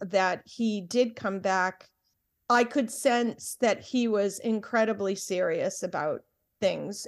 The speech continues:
And he did say to me, "Mom, I, I will die if I stay here. I'm not gonna be able to go into recovery. I know I can't. Please, please." And again, I tweaked my boundaries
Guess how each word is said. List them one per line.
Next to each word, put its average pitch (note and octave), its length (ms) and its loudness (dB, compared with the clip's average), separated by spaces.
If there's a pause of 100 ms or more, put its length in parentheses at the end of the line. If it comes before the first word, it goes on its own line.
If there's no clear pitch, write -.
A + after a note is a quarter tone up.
And G3 500 0 (580)
he C4 560 4 (260)
did B3+ 280 2
say A3+ 280 4
to G#3+ 80 2
me, G3 340 -2
"Mom, F#3+ 500 2 (500)
I, G#3+ 280 4
I A3 140 6
will G#3 160 2
die A2 500 -6 (360)
if F#3+ 180 -4
I F3+ 140 2
stay - 320 -6
here. - 440 -14
I'm G#3+ 180 4
not G#3 200 4
gonna A3+ 160 2
be G#3 160 2
able G#3 160 0
to A3+ 100 -2
go G#3 220 2
into G#3 140 -2
recovery. G3 720 0 (280)
I G#3 100 4
know G3+ 220 4
I G3 100 4
can't. F3 520 -6 (540)
Please, A3+ 760 2 (380)
please." F#3 400 0 (140)
And A#3+ 420 6
again, A3+ 400 4
I G#3+ 120 4
tweaked B3+ 420 -2
my A3 140 4
boundaries A3 840 0